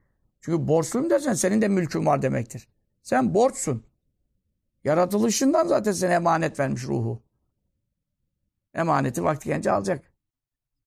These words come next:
Onun için güzellikler sırf Allah'tandır. Ne demek? E, kimse hak eden yok ki. Karşılıksız veriyorum iyiliğim için. Lütfumdan, keremimden dolayı. "Ve mâ asâke min, ve mâ asâbeke min seyyiyetin."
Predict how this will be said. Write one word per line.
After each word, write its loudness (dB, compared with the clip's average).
Onun 0
için 0
güzellikler 2
sırf 0
Allah'tandır. 2
Ne 2
demek? 0
E, -10
kimse 0
hak 0
eden 2
yok 0
ki. -2
Karşılıksız 0
veriyorum 2
iyiliğim 4
için. -4
Lütfumdan, 2
keremimden 0
dolayı. -2
"Ve -4
mâ 0
asâke 0
min, -6
ve -8
mâ 2
asâbeke -2
min -6
seyyiyetin." -4